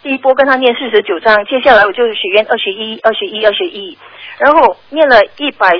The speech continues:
十八章的时候，我有做梦做到她，在梦里她跟我说，她开开心心跟我说啊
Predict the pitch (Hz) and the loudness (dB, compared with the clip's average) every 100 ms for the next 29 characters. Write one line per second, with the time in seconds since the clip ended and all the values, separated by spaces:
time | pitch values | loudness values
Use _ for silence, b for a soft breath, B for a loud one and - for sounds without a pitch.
0 | - 233 233 240 233 226 - 208 254 190 | -2 0 0 2 0 0 -2 -2 0 -2
1 | B B - 247 320 311 277 277 262 294 | B B -2 0 0 0 2 2 0 0
2 | 262 226 - 240 214 - _ _ _ _ | 4 2 2 2 2 0 _ _ _ _
3 | _ _ - 311 302 294 214 233 302 311 | _ _ 0 2 4 2 0 0 2 4
4 | 233 196 262 262 - 302 285 254 262 240 | 4 4 4 4 4 0 2 0 0 -2
5 | 247 247 247 - 247 214 | -4 2 2 2 2 2